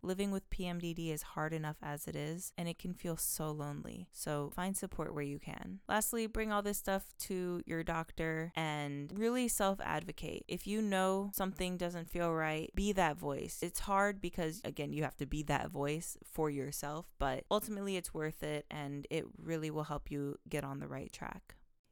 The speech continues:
If you or someone you know struggles with P M D D, follow the podcast social media accounts at T M F I Cast on Instagram and Twitter. There, I post memes and resources relating to P M D D.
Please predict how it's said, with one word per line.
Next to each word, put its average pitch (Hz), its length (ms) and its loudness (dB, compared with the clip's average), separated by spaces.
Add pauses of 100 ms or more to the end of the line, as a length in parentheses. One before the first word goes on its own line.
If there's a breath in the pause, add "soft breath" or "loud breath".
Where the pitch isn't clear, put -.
(100)
If 226 240 -2
you 233 320 -2
or 196 160 0
someone 185 380 -2
you 180 100 -2
know 170 160 -2
struggles 170 480 -2
with 160 200 -6
P 170 180 0
M 160 160 0
D 156 160 -4
D, 165 360 -4
follow 233 300 2
the 233 80 2
podcast 185 540 -2
social 170 320 -2
media 160 380 -2
accounts 143 520 -6
at 143 200 -2 (180)
T 208 240 0
M 180 180 0
F 165 180 -2
I 151 180 0
Cast 147 600 -8 (100)
on 156 120 2
Instagram 175 500 0
and 156 80 -4
Twitter. - 400 -6 (180)
There, 233 300 4
I 214 120 0
post 190 340 -2
memes 190 480 0
and 160 200 -4
resources 160 720 -4
relating 147 460 -2
to 143 80 -4
P 147 260 -2
M 139 140 -4
D 143 220 -6
D. - 280 -12